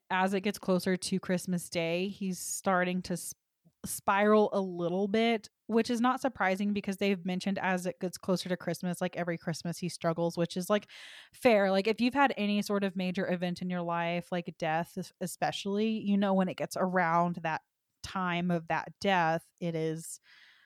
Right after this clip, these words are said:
w-, it weighs heavier on you. It's more difficult. It brings up those memories and that trauma, and then it, you can breathe again, like, a,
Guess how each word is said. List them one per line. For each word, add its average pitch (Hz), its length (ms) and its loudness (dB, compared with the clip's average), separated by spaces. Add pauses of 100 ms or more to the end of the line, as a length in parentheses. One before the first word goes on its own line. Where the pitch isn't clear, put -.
(380)
w-, 226 240 4
it 208 80 10
weighs 214 340 8
heavier 180 400 2
on 180 220 2
you. 180 180 2
It's 175 160 0
more 190 140 2
difficult. 175 500 2
It 175 140 0
brings 175 340 2
up 160 160 -2
those 165 220 -2
memories 214 480 2
and 180 100 0
that 165 220 -2
trauma, 170 580 0
and 165 180 -2
then 160 360 -4
it, 170 220 -4
you 170 120 -6
can 170 160 -10
breathe 156 280 -4
again, 156 420 -4
like, 165 240 -4
a, 185 80 -6